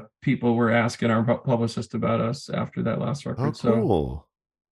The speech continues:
Speaker 1: so, you know, it's not necessarily the camp I, I exist in, but I
Speaker 2: Yeah.
Speaker 1: respect the, that these guys are great musicians and, and
Speaker 2: Mm-hmm,
Speaker 1: I mean,
Speaker 2: mm-hmm.
Speaker 1: they're ma-, huge, you know, they play s-,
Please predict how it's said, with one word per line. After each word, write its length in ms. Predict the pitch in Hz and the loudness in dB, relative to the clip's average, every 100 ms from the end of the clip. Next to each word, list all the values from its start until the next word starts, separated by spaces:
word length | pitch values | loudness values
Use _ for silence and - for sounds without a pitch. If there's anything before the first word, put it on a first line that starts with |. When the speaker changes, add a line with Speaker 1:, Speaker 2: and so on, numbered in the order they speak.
| _ - | _ -4
Speaker 1:
so, 640 | - 185 180 180 175 160 | 8 10 12 10 6 6
you 120 | 208 | 6
know, 160 | 220 196 | 8 8
it's 120 | 185 | 6
not 160 | 208 190 | 6 6
necessarily 440 | 185 180 202 185 | 4 6 6 8
the 80 | 143 | 6
camp 320 | - 170 151 | 4 4 6
I, 140 | 143 135 | 4 4
I 180 | 131 131 127 - | 4 4 2 0
exist 380 | 135 117 127 - | -2 0 0 4
in, 240 | 208 226 220 | 6 6 4
but 260 | 143 127 | 4 4
I 140 | 127 123 | 4 4
Speaker 2:
Yeah. 120 | 120 | 4
Speaker 1:
respect 600 | 127 123 110 135 - 127 | 2 6 6 6 2 -8
the, 320 | 127 127 120 131 | -6 -4 -2 -2
that 180 | 120 | -2
these 200 | 131 113 | 0 -2
guys 280 | - 113 113 | 2 2 0
are 40 | 113 | -2
great 200 | - 92 | -4 -4
musicians 560 | 113 135 - 110 117 | -4 -6 -4 -4 -2
and, 280 | 113 110 - - | 0 0 0 0
and 200 | 120 107 | 4 4
Speaker 2:
Mm-hmm, 400 | 104 98 - 85 | 2 -2 -6 0
Speaker 1:
I 40 | 117 | 2
mean, 140 | 110 | 4
Speaker 2:
mm-hmm. 0 | |
Speaker 1:
they're 440 | 110 - 117 120 | 2 0 2 2
ma-, 80 | - | 2
huge, 480 | 120 175 123 - - | 4 6 6 2 -4
you 120 | - 90 | -6 -4
know, 120 | - | -2
they 120 | - | -4
play 160 | - - | -4 -8
s-, 180 | - | -10